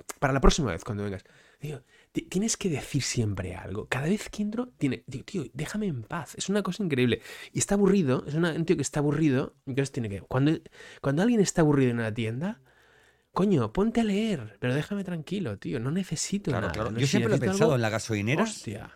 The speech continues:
Speaker 2: O sea, hay gente que se podría sacar carreras que, que
Speaker 1: Claro.
Speaker 2: trabajan en gasolinera, ¿sabes?
Speaker 1: Es una cosa
Speaker 2: Sobre todo la gente que está por la noche, ¿no? ¿Eh? ¿Verdad que por la noche hay gasolineras que quizá a partir de las diez de la noche no salen, están encerrados?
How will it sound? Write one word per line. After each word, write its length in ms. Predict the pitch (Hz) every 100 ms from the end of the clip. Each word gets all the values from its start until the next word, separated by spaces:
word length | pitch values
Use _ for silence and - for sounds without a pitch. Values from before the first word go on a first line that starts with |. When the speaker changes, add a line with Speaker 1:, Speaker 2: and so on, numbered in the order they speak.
| _
Speaker 2:
O 100 | -
sea, 120 | 120
hay 100 | 139
gente 280 | 165 208 208
que 100 | 170
se 120 | 143
podría 260 | 113 110 143
sacar 340 | - 147 180 -
carreras 680 | 101 160 196 87 78 - - _ _ _ _ _ _
que, 100 | -
que 80 | -
Speaker 1:
Claro. 140 | 110
Speaker 2:
trabajan 320 | - - 156
en 60 | 131
gasolinera, 720 | 123 113 98 143 107 65 _ _ _ _ _ _
¿sabes? 280 | _ 110 165
Speaker 1:
Es 60 | 139
una 120 | 131
cosa 260 | 170 - 185
Speaker 2:
Sobre 140 | 117
todo 120 | 165
la 80 | 196
gente 180 | 180 175
que 60 | 143
está 180 | - 143
por 120 | 139
la 80 | 104
noche, 320 | 104 98 -
¿no? 200 | 85 143 _ _ _
¿Eh? 240 | 123 175 -
¿Verdad 240 | 135 - 160
que 100 | 214
por 120 | 196
la 80 | 175
noche 180 | 175 165
hay 20 |
gasolineras 340 | 147 147 147
que 100 | 139
quizá 120 | 143 127
a 40 |
partir 340 | 120 107 160 151
de 120 | 139
las 120 | 123
diez 140 | 135
de 60 | 127
la 40 | 127
noche 220 | 127 113
no 120 | 110
salen, 400 | - 107 120 160
están 240 | 110 - 117
encerrados? 680 | 104 104 92 101 160 -